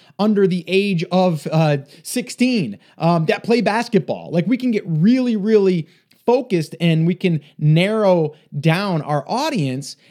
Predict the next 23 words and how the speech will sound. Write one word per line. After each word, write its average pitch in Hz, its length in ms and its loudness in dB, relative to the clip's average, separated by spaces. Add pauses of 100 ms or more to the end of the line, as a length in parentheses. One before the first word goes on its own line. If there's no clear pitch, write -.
(140)
And 175 280 0
so - 140 -2
what 170 180 0
we're 254 200 0
doing 175 300 0
is 160 140 -2
we're 170 120 -2
putting 240 280 -4
out 208 200 -8
these 170 160 -6
tips 254 280 -6
for 170 140 -6
kids 185 320 -2
to 202 100 -8
get 160 220 -2
ready 175 280 -4
for 180 120 -6
the 165 160 -2
upcoming 143 420 -6
season, 208 400 -6
'cause 156 140 -10
my 147 100 -4
son, 151 440 -6